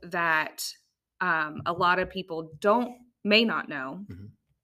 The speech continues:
Speaker 1: is that, you know, I was telling you when we first started at Open Door, people didn't really refer to you as Pastor Mark. They referred to you as
Speaker 2: <clears throat>
Speaker 1: Apostle Mark. And there was,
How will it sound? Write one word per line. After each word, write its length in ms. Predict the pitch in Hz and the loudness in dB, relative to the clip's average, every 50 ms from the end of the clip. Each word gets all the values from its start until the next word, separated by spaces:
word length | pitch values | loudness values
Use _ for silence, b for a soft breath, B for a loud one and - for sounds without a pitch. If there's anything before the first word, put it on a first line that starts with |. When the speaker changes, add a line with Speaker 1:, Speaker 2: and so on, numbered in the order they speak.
| _ _ _ _ _ - - - | _ _ _ _ _ -14 -6 -2
Speaker 1:
is 180 | 202 196 196 | -2 -2 0
that, 400 | 196 190 175 170 170 170 - - - | 0 0 2 2 2 0 -2 -4 -6
you 80 | 185 180 | -6 -4
know, 60 | 175 | -2
I 60 | 170 | -2
was 120 | 170 170 - | -4 -4 -6
telling 380 | - - 196 196 190 180 180 | -6 -4 -4 -2 -2 -4 -4
you 220 | 170 165 160 165 160 | -6 -6 -6 -6 -6
when 200 | 160 165 160 160 | -8 -8 -6 -4
we 160 | 180 208 233 | -2 -2 -2
first 260 | 226 226 190 175 - | 0 0 -2 -2 -2
started 360 | - - 165 165 160 165 160 165 | -4 -4 -2 -2 -2 -4 -4 -6
at 120 | 160 160 | -8 -8
Open 240 | 156 151 - 156 151 | -8 -10 -10 -12 -8
Door, 440 | 147 165 160 156 156 156 147 147 - b b b b b b | -6 -4 -2 -2 0 -2 -2 -4 -8 b b b b b b
people 280 | - 226 220 214 226 214 | -2 -2 0 2 2 2
didn't 220 | 202 202 180 - | 2 2 0 0
really 200 | 190 180 175 175 | -2 -2 -2 -2
refer 340 | 165 165 165 165 - 170 160 | -2 -4 -4 -4 -4 -4 -4
to 60 | 165 | -4
you 100 | 160 156 | -6 -8
as 120 | 156 160 160 | -8 -10 -6
Pastor 320 | - 165 165 - - 156 151 | -4 -4 -4 -4 -4 -8 -8
Mark. 240 | 156 147 147 - | -6 -8 -8 -8
They 120 | - 156 151 | -10 -10 -8
referred 400 | 147 156 - - 156 156 147 147 | -8 -10 -10 -8 -8 -8 -8 -8
to 60 | 160 | -10
you 140 | 156 147 147 | -10 -8 -6
as 160 | 147 143 143 - | -6 -6 -6 -4
Speaker 2:
<clears throat> 40 | - | -4
Speaker 1:
Apostle 440 | - - - 175 165 160 - 131 | -4 -2 0 -2 -2 -2 -4 -8
Mark. 260 | 123 123 101 - - _ _ _ - | -8 -8 -8 -8 -8 _ _ _ -18
And 120 | 170 165 156 | -14 -8 -4
there 180 | 165 156 160 | -2 0 0
was, 440 | 156 160 156 151 151 151 147 - | 0 0 0 0 -2 -2 -4 -8